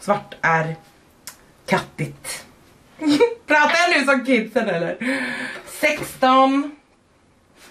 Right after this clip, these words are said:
Sjutton har vi här. Jag gillar att det faktiskt bara är nagellack i. Eh, det känns ju verkligen som att det lutar åt det. Eftersom vi har bara fått nagellack, det gör mig jätteglad. En vit har vi också fått, noll trettioett. Det ser ut som deras vanliga traditionella vita kräm,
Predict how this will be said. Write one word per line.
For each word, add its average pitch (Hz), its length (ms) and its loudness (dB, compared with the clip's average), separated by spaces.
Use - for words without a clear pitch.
Sjutton 277 600 0
har 277 100 4
vi 269 60 2
här. 254 480 4
Jag 269 100 0
gillar 247 180 4
att 240 140 0
det 254 60 0
faktiskt 220 260 -4
bara 208 160 4
är 196 200 2
nagellack 160 440 0
i. 139 200 -6
Eh, 185 360 0
det 214 100 0
känns 214 300 0
ju 208 40 0
verkligen 185 360 0
som 170 100 -4
att 175 120 0
det 175 60 0
lutar 160 340 0
åt 151 120 -2
det. 139 180 0
Eftersom 170 680 0
vi 190 80 2
har 180 80 4
bara 165 260 4
fått 165 180 -10
nagellack, 147 320 -4
det 180 60 -8
gör 156 100 0
mig 151 80 -2
jätteglad. 143 440 -6
En 311 240 0
vit 294 380 -4
har 208 140 0
vi 196 60 2
också 180 180 -2
fått, 175 180 -2
noll 269 220 6
trettioett. - 800 -6
Det 240 140 2
ser 247 120 0
ut 233 120 0
som 233 100 2
deras 202 260 2
vanliga 180 380 2
traditionella 175 600 0
vita 175 320 -2
kräm, 156 680 -2